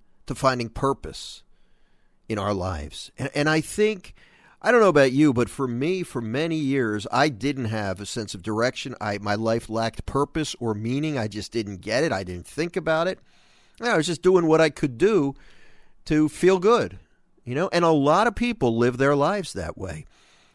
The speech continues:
But yet that's so unfulfilling. It sounds, it sounds maybe good on the surface. "Yeah, I do what I want. I just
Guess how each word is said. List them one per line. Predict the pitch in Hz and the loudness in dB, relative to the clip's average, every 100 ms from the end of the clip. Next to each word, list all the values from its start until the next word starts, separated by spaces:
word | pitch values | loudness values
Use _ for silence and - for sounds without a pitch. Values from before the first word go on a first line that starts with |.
| - | -14
But | 127 | -8
yet | 139 - | -8 -8
that's | 143 - | -8 -8
so | - 160 156 | 2 2 4
unfulfilling. | 143 139 - 113 - 165 151 104 | 0 -2 -6 -10 -4 -2 -2 -4
It | 110 | -6
sounds, | - - 208 214 202 - - - - _ | -6 -4 -2 -2 -4 -8 -18 -20 -20 _
it | 208 - | 0 0
sounds | - 285 294 196 | 0 2 0 0
maybe | 208 170 | 0 0
good | 131 110 156 143 | -8 -2 2 4
on | 123 113 | 2 -2
the | 107 | -6
surface. | - 127 123 82 - | -6 -6 -6 -10 -6
"Yeah, | 156 180 | -2 0
I | 160 | 0
do | 143 160 | 0 0
what | 147 | 2
I | 135 | 2
want. | 131 143 139 | 2 2 2
I | 117 | 0
just | 127 117 | -2 -6